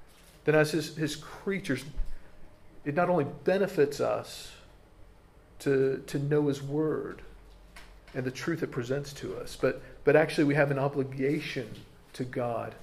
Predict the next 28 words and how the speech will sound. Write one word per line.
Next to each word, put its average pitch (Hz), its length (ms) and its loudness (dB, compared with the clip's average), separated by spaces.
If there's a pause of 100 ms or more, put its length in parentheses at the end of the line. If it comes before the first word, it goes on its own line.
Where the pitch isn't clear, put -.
(320)
as 135 160 0
his 127 220 -6
people, 160 480 -6
as 127 80 -4
his 127 160 -6
creatures, 127 760 -10 (720)
to 156 100 2
listen 151 340 2
to 135 260 0
and 123 120 -6
to 131 160 0
obedient, 123 720 -6 (440)
and 131 100 -6
be 135 140 2
obedient 135 520 -2
to 107 340 -6 (1000)
his 120 180 -6
Word. 127 520 -2 (580)
And 139 100 2
what 165 120 12
I 165 40 12
hope 180 140 4
we 147 80 4
see 185 200 0
this 175 180 -2
morning 127 260 0
is 127 80 -2
that, 131 200 2